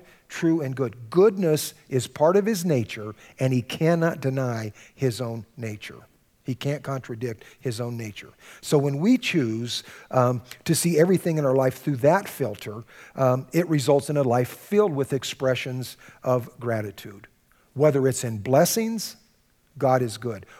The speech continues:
Whether it's in difficulties, God is good.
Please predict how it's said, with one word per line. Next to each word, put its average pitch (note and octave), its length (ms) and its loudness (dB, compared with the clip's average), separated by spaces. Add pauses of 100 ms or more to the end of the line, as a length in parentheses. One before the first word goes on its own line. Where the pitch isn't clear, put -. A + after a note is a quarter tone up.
Whether C3+ 240 0
it's C3 160 -2
in A#2 220 -6
difficulties, A3 920 -4 (380)
God B2+ 480 2 (120)
is A#2+ 500 -4 (460)
good. A#2+ 380 -6